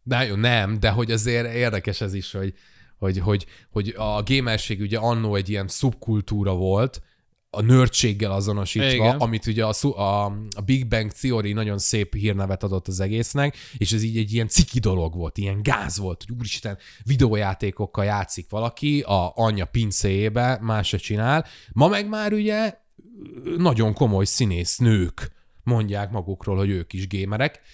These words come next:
Speaker 1: Gamer egyébként bárki lehet, tehát nem kisajátítani akarjuk, hanem csak azt mondjuk, hogy ez mennyire inkább furcsa, hogy átfordult valami cikiből egy, egy hatásos marketing, ö, húzásá, mert hogy ez működik, és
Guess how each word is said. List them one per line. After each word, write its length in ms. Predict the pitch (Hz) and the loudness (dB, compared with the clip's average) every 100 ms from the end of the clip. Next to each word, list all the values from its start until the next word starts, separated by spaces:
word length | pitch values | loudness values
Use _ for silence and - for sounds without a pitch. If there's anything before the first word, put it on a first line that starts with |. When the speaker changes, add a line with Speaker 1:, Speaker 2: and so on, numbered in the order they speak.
| - | -14
Speaker 1:
Gamer 360 | 107 123 117 110 | 0 2 2 0
egyébként 420 | 110 107 - 110 | 0 -2 -2 0
bárki 360 | 113 110 - 90 | 2 2 0 -2
lehet, 320 | 87 92 - | -2 -2 -4
tehát 160 | 98 | -4
nem 100 | 107 | -2
kisajátítani 720 | 110 113 - 98 95 101 101 92 | -2 -2 -2 -2 -4 -6 -6 -6
akarjuk, 420 | 90 - 98 156 | -6 -6 -6 -4
hanem 200 | 170 156 | -2 -4
csak 160 | 143 135 | -6 -4
azt 220 | 120 - | -4 -2
mondjuk, 300 | 104 113 143 - - | -4 -4 -4 -8 -8
hogy 100 | 117 | -4
ez 100 | 107 | 0
mennyire 360 | 139 175 131 117 | 0 0 0 -2
inkább 560 | 131 - 117 123 127 - - - - - - - - | -2 -2 0 0 -4 -10 -20 -20 -20 -20 -20 -18 -2
furcsa, 340 | 147 135 - | 4 4 4
hogy 100 | 107 | 0
átfordult 600 | 110 104 - 107 92 107 | 0 0 -2 -4 -4 -6
valami 300 | 110 104 98 | -4 -2 -2
cikiből 720 | 98 - 113 127 123 175 214 - - - | -2 0 0 0 2 2 2 -4 -14 -2
egy, 240 | 156 180 | 0 0
egy 160 | 170 - | -2 0
hatásos 560 | 285 - 90 92 117 | 2 2 -4 -4 -4
marketing, 640 | 143 139 90 95 - 95 101 | -2 -2 -2 -6 -4 -4 -2
ö, 280 | 104 104 107 104 | -2 0 -2 -2
húzásá, 760 | 175 98 82 80 - 98 85 | -2 -2 -4 -4 -4 -4 -4
mert 220 | 95 101 | -4 -4
hogy 140 | 120 139 | -2 -2
ez 140 | 147 | -4
működik, 600 | 185 208 165 98 92 - | -4 -6 -4 -6 -6 -6
és 180 | 110 - | -6 -6